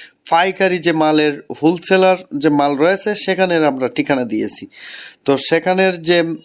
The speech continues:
কাশ্মীর স্যানিটারি থেকে আপনারা সব ধরনের মালগুলো কিনতে পারবেন। এখানে কয়টার নাম বলবো, আপনার ভিডিওতেই দেখতে পাচ্ছেন যে আমরা কয়টার নাম বলবো। তো যাদের প্রয়োজন তারা অবশ্যই স্ক্রিনে দেওয়া যে নাম্বারটি রয়েছে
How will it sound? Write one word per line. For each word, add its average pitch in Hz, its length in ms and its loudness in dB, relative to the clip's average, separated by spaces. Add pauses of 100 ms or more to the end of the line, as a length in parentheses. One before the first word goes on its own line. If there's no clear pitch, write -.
(160)
কাশ্মীর 170 480 -4 (280)
স্যানিটারি 156 400 0
থেকে 156 300 0
আপনারা 139 340 -2
সব 180 260 -2
ধরনের 170 360 2
মালগুলো 131 360 0
কিনতে 135 280 -2
পারবেন। 120 320 -2
এখানে 175 340 0 (420)
কয়টার 202 420 0
নাম 185 260 0
বলবো, 156 460 2 (180)
আপনার 147 340 0
ভিডিওতেই 208 560 2
দেখতে 190 240 0
পাচ্ছেন 160 380 0
যে 143 120 2
আমরা 139 360 0 (140)
কয়টার 202 300 2
নাম 170 220 0
বলবো। 104 300 0 (540)
তো 135 100 -2
যাদের 135 320 0
প্রয়োজন 226 580 2 (440)
তারা 175 200 2
অবশ্যই 196 380 0
স্ক্রিনে 196 380 0
দেওয়া 190 180 2
যে 180 140 -2
নাম্বারটি 170 400 0
রয়েছে 165 460 2